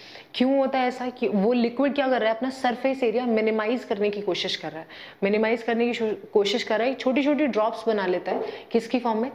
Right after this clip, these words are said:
spherical form में। तो क्यों बनाता है ऐसा? Why the liquid is trying to minimize its surface area?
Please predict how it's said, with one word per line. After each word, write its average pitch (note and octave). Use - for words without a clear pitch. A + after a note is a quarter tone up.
spherical C4+
form F#3
में। D3
तो D3+
क्यों D4
बनाता A3+
है A3
ऐसा? G#3
Why G3
the A#3
liquid A#3+
is A#3
trying F#3+
to G#3+
minimize F#3
its G3
surface F#3
area? F#3